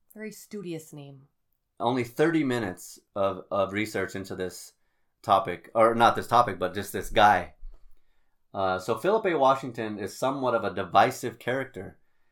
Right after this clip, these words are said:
Speaker 2: He, at two previous jobs, uh, one, he was the head of the Denver Regional Transit District. So basically, he's, he was in charge of all the transit stuff going on in Denver.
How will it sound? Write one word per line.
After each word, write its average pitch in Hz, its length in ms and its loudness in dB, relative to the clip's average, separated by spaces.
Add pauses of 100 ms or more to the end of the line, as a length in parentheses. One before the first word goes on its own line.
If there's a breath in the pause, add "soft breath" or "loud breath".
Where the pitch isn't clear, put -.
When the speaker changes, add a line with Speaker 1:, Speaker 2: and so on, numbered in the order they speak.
(300)
Speaker 2:
He, 151 600 -4 (420)
at 123 320 2
two 226 260 -4
previous 160 540 -2
jobs, 98 600 0 (400)
uh, 98 260 -2
one, 151 560 0
he 127 120 -8
was 120 180 -4
the 104 120 -4
head 117 340 0
of 98 320 -4
the 98 80 -6
Denver 127 600 -4
Regional 110 520 -6
Transit 117 640 -8
District. 92 520 -10 (600)
So 123 240 0
basically, 156 540 0
he's, 131 300 -4
he 113 180 -4
was 151 140 -2
in 127 80 -4
charge 120 360 -2
of 98 300 -6 (1120)
all 120 160 6
the 123 100 -2
transit 110 600 -4 (300)
stuff - 360 -2
going 101 240 -2
on 95 120 0
in 90 100 -6
Denver. 90 420 -8